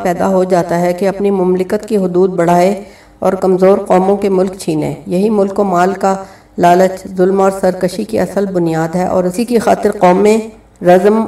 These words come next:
آرائیاں کیا کرتی ہیں، مگر اسلام اس کی سختی کے ساتھ مذمت کرتا ہے اور صرف اس سے پرہیز ہی کرنے کی تاکید نہیں کرتا، بلکہ ان لوگوں کے خلاف جہاد کرنے کا حکم دیتا ہے جو اس گناہ کا ارتکاب کرتے ہیں،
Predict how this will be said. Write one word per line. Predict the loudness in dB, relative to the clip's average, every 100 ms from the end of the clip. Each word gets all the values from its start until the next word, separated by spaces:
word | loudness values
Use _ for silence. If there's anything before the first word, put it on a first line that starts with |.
| -2
آرائیاں | 0 2 4 4 2 2
کیا | 2 2
کرتی | 0 -4 -2 0
ہیں، |
مگر | 0 2 2
اسلام | 0 0 2 2
اس | -2
کی | -4
سختی | -6 -6 -6
کے | -6 -4
ساتھ | -2 -2 -2
مذمت | -2 -2 -4 -4
کرتا | -8 -6 -6 -4
ہے | 0
اور | 0 0 0
صرف | 2 2 -2 -4
اس | -4 0
سے | 0
پرہیز | 2 2 2 4 2 2
ہی | -2 -2
کرنے | 0 2 2
کی | 0 -2
تاکید | -2 -2 -2
نہیں | 0 -2 -2
کرتا، | -4 -4 -4
بلکہ | -4 -4 -2 0
ان | 0
لوگوں | 0 -2
کے | -4
خلاف | -6 -2 -2 -4 -10 -20 -20 _ _ -2
جہاد | 2 2 0 -2
کرنے | 0 -2
کا | -2 -4
حکم | -4 -4 -2
دیتا | -2 -4 -2
ہے | -2
جو | -2 0
اس | -2 0
گناہ | 0 0
کا | -2 -4
ارتکاب | -4 -6 -2 -2 -4
کرتے | -10 -8 -6
ہیں، | -6